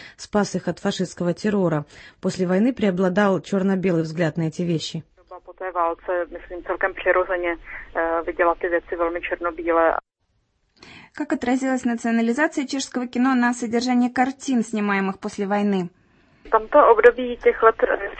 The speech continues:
Speaker 2: čtyřicet pět až čtyřicet osm je samozřejmě velmi
Speaker 1: Период,
Speaker 2: zajímavé.
Speaker 1: э, сорок пятого, сорок восьмого годов очень интересен с точки зрения выбора тем драматургии. Очевидно, что чешская культура уже была под влиянием Компартии, министром культуры был коммунист Вацлав Купецкий.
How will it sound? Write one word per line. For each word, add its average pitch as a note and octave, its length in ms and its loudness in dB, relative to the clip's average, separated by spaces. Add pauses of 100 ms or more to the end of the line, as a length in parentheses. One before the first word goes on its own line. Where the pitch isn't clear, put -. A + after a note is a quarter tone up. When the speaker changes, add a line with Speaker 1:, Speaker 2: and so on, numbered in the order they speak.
Speaker 2:
čtyřicet - 440 0
pět G#3 200 4
až A3 140 2
čtyřicet G3+ 480 -10
osm F#3+ 380 -14 (160)
je G3 180 -14 (220)
samozřejmě G3 420 -20
velmi G3 200 -12 (100)
Speaker 1:
Период, A3 460 4
Speaker 2:
zajímavé. F#3+ 280 2
Speaker 1:
э, - 20 -2
сорок G#3 320 -4
пятого, G#3 380 0
сорок F#3+ 320 -4
восьмого G3 480 -2
годов G3+ 420 0
очень A#3+ 360 -2
интересен A3+ 500 -2
с F#3+ 60 -12
точки - 280 -8
зрения G3 360 -2
выбора G#3 440 0 (360)
тем G3 280 2
драматургии. F3+ 720 0 (340)
Очевидно, A3 400 -4
что G#3+ 160 -4
чешская G#3+ 400 -6
культура C4 420 -2
уже A#3 320 -2
была G3 260 0
под F3 160 -8
влиянием F3+ 500 -2
Компартии, G3 720 -2 (260)
министром G#3 460 0
культуры G#3 440 0
был G3+ 200 -2
коммунист G3 560 -2
Вацлав F#3 480 -4
Купецкий. - 640 -4